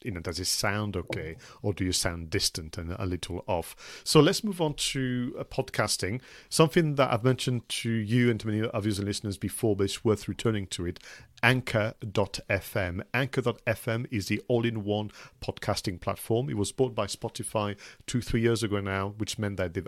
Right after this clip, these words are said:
added even more features. And literally from your free account on Anchor dot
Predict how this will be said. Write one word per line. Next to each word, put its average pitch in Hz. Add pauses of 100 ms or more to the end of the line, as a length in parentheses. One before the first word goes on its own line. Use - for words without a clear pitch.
added 101
even 92
more 117
features. 85
And 95
literally 101 (260)
from 107
your 101
free 139
account 92 (120)
on 95 (180)
Anchor 104
dot 95